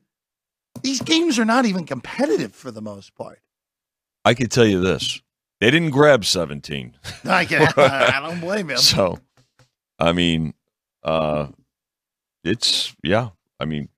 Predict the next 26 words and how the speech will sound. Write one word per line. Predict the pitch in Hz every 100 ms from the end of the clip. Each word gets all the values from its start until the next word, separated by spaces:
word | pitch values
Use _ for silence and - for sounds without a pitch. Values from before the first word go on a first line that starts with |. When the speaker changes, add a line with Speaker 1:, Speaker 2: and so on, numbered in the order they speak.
| -
Speaker 1:
Seventeen, | - 151 156 180 175 170 156 131 113
Speaker 2:
they're | 117
Speaker 1:
and |
Speaker 2:
fourteen | 123 143 147 143
to | 127
one | 120 123
on | 117
the | 98
money | 92 107 80
line, | 65 65 58 -
Speaker 1:
And, | 151 156
Speaker 2:
the | - 147
Speaker 1:
and, | 147 139
Speaker 2:
Bucks. | -
Speaker 1:
and, | 156 151
you | 147
know, | 147 156
you | 156 147
mentioned | 151 139 - 110
it. | 101 _ -
We | 127
can | - 147
see | 135 - 165
this | 160 151 - _ _ _ _
during | 151 147 127
Tankathon, | 160 170 170 - 165 175 175 180